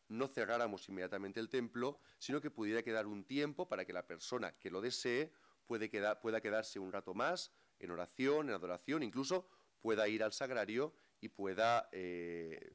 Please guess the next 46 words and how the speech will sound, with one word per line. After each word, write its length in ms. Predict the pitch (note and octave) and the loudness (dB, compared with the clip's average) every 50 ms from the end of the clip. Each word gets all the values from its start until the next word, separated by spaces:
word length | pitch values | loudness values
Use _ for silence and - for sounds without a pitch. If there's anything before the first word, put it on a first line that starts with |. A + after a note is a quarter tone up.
| _ _ | _ _
tener 240 | - F#2+ F2+ F#2 G2 | -6 -4 -2 -2 0
un 80 | F#2+ | 0
momento 440 | G2 G2 F#2 F2+ F2 F2+ - A#2+ A#2+ | 0 -2 -2 -2 -4 -4 -4 -4 -4
también 380 | - G2 F2+ E2+ F2 F2 F2 F#2+ | -2 -4 -4 -4 -6 -6 -4 -2
de, 280 | A#2+ B2+ G#2+ C2+ A1+ | -2 -2 -2 -2 -4
de, 160 | E2+ F2+ D#2+ | -8 -12 -10
de 100 | E2 F#2 | -10 -10
prolongar 720 | - - A2+ G2+ F#2+ F#2 F2+ F#2 G2 A2+ A#2+ G#2 E2 - - _ _ _ _ _ _ - | -8 -6 -4 -2 -2 -2 -2 0 2 2 2 2 2 -2 -8 _ _ _ _ _ _ -12
ese 160 | - - A#2 | -8 -6 -4
momento 500 | G#2+ G#2 G2 G2+ G2 G2+ F#2+ - C#3 C#3+ | -4 -2 -2 -2 -4 -4 -4 -2 -2 -2
de 160 | A#2 G#2 F2+ | -2 -6 -10
que 100 | - - | -8 -8
ha 60 | F2 F2 | -6 -6
recibido 360 | F#2 F2 - F#2+ F#2+ F2+ G2+ | -6 -8 -8 -8 -6 -4 -4
la 80 | G2+ | -4
comunión, 520 | - - B2 C3+ D3 C#3+ B2+ B2 C3+ D3+ D#3 - - - - _ _ - | -4 -4 -6 -4 -2 0 2 2 0 0 -4 -10 -20 -20 -20 _ _ -8
de 80 | F#2+ | -4
dar 160 | E2 G2 G2 | -2 -2 -2
gracias 300 | F#2+ G2 F#2+ - A2 G2 | -2 -2 -4 -4 -6 -6
al 100 | A2 A2 | -6 -6
Señor 440 | - - D3+ C#3 B2+ A#2+ C3 D#3 - - - - - _ | -4 -4 -2 0 0 0 0 -2 -4 -10 -20 -20 -14 _
y 100 | - G#2 | -6 -4
de 80 | G2 F#2 | -2 -2
ofrecerle, 720 | E2+ - F2+ F2+ - - F2 D#2+ F2 F#2+ G#2+ A2+ C3 - - - _ _ _ _ | -2 -4 -8 -10 -10 -10 -8 -8 -4 -2 0 0 0 -2 -8 -16 _ _ _ _
pues, 460 | _ F2+ F#2 F2+ F2 E2+ E2+ - - - | _ -4 -2 -2 -2 -2 -4 -6 -8 -8
eh, 420 | B1+ D#2 D#2+ D2 C#2 - G1+ G1+ - | -8 -10 -10 -10 -10 -14 -16 -16 -14
ese 380 | - - - - F2+ E2+ E2 - | -10 -8 -8 -8 -8 -8 -8 -8
homenaje, 480 | - F#2 F#2 F2+ F#2+ G2+ G2 - - F2 | -8 -8 -8 -6 -4 -6 -6 -6 -8 -8
¿no? 160 | E2+ G#2 A2+ | -8 -6 -6
de, 180 | G2 F2+ E2+ D#2 | -6 -6 -6 -8
de, 160 | F2 E2 D2+ - | -10 -12 -14 -10
de 140 | - F#2+ | -10 -8
amor 220 | E2+ E2+ F2 F2+ F#2+ | -8 -8 -6 -6 -6
y 60 | F#2+ | -6
de, 260 | F2+ F2+ F2 E2 - _ _ - - - _ _ | -4 -6 -6 -6 -8 _ _ -20 -20 -20 _ _
y 80 | - A#2 | -4 0
de 100 | G#2+ G#2 | 2 2
afecto. 560 | F#2+ - - A#2 G2+ - - - - D2 - _ - - - - - - _ - | 2 2 0 -2 -2 -2 -6 -14 -14 -14 -14 _ -20 -20 -20 -20 -20 -18 _ 2
También 240 | A#2+ B2 D#3 F#3 | 4 6 6 4
es 80 | G3+ G3 | 4 4
verdad 320 | F#3 F3+ E3 E3+ F#3 F3 | 4 4 6 4 4 4
que, 360 | - - C#3+ D3 E3+ D3 - A2+ | 2 2 4 4 4 4 2 0
eh, 60 | G2+ | -2
muchas 280 | G2+ A2 - B2 A#2 | -2 0 0 0 0
veces 460 | G#2 B2 A2+ - C#3+ D3 D3 - - - _ _ _ | 2 0 0 2 2 2 2 2 -2 -8 _ _ _
tenemos, 520 | - F#2 F#2 G2+ A2 A2+ A#2 - - - | -4 -2 -2 -2 -2 -2 -2 -4 -8 -12